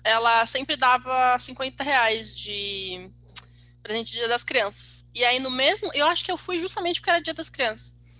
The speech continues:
E aí, com o dinheiro que minha bisa deu, eles compraram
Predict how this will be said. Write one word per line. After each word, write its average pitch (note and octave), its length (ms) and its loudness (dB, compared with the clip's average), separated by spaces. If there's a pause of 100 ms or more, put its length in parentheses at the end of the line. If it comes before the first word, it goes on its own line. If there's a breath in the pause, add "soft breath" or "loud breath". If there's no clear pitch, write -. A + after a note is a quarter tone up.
(320 loud breath)
E B3 100 0
aí, C4 160 4
com - 160 -4
o C#4+ 40 0
dinheiro C#4 260 2
que C#4+ 100 -14
minha C#4 140 0
bisa B3 280 -4
deu, D4 360 2
eles B3+ 260 -2
compraram C4 1300 -2